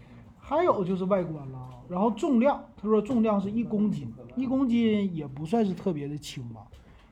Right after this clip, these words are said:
然后看一下这个机身的外观，它有点像苹果的 Mac mini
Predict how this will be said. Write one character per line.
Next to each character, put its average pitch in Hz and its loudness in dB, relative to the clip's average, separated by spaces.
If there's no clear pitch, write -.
然 196 2
后 220 6
看 247 2
一 233 4
下 233 4
这 233 -2
个 220 2
机 214 -2
身 202 0
的 190 0
外 208 2
观， 151 -8
它 220 0
有 247 2
点 208 2
像 208 0
苹 214 0
果 208 -2
的 160 -4
Mac 214 4
mini 185 4